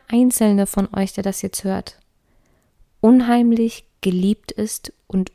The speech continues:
unheimlich gewertschätzt wird, und zwar viel, viel, viel mehr, als jeder einzelne von euch es jemals geglaubt hat,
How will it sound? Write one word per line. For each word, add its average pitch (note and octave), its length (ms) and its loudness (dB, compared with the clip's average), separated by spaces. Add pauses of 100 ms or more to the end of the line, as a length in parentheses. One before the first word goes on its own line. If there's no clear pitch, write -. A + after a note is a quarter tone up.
(140)
unheimlich A3 720 2
gewertschätzt F#3+ 840 -4
wird, A#3 360 -8
und G3 160 -2
zwar G3 220 -8
viel, G#3+ 580 -4
viel, G#3 420 -6
viel G#3+ 300 -2
mehr, G#3 420 -2 (560)
als - 280 -6
jeder A#3+ 500 0
einzelne G#3+ 540 0
von G3+ 200 -4
euch - 380 -6
es - 200 -8
jemals A3 1000 0 (420)
geglaubt G3 560 0
hat, G3 280 -8